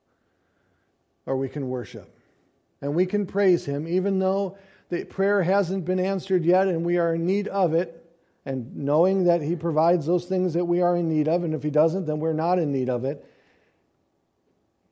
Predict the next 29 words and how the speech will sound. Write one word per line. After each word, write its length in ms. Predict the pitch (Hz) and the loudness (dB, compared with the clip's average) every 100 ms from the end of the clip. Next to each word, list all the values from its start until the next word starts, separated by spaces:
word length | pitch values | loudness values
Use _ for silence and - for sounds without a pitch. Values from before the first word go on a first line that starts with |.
| _ _ _ | _ _ _
She 200 | - 214 | -6 -2
shared 340 | 196 233 240 220 | 0 4 6 8
it 60 | |
with 260 | 185 170 156 | 8 6 2
me, 180 | 156 185 | 0 2
and 140 | 202 | 0
she 260 | - 196 190 | 0 2 4
asked, 340 | 196 202 - | 4 2 0
and 140 | 180 160 | -4 -4
she 140 | 180 | -4
said, 160 | 156 190 | 0 2
"I 160 | 190 | 4
believe 300 | 214 202 196 | 4 6 6
that 80 | 185 | 4
we 100 | 180 | 2
just 220 | 180 202 | 2 0
need 260 | 185 196 190 | 0 0 0
to 100 | 190 | 2
worship 600 | 190 214 - 196 - - _ _ _ _ _ _ _ _ _ _ _ _ _ | 2 2 0 -6 -8 -20 _ _ _ _ _ _ _ _ _ _ _ _ _
and 140 | 180 | -4
praise 340 | 165 214 240 - | 2 4 4 2
him 400 | 220 214 170 - - _ _ _ _ | 0 0 -2 -8 -20 _ _ _ _
for 400 | _ - 202 196 | _ 2 4 4
whatever 560 | 185 190 196 202 180 165 | 2 0 2 2 0 0
he 160 | 139 | -2
decides 520 | 156 160 160 165 165 - | -4 -4 0 0 0 -4
to 100 | 156 | -6
do 160 | 143 | -6
next." 600 | 143 104 82 - - _ | -6 -8 -12 -20 -20 _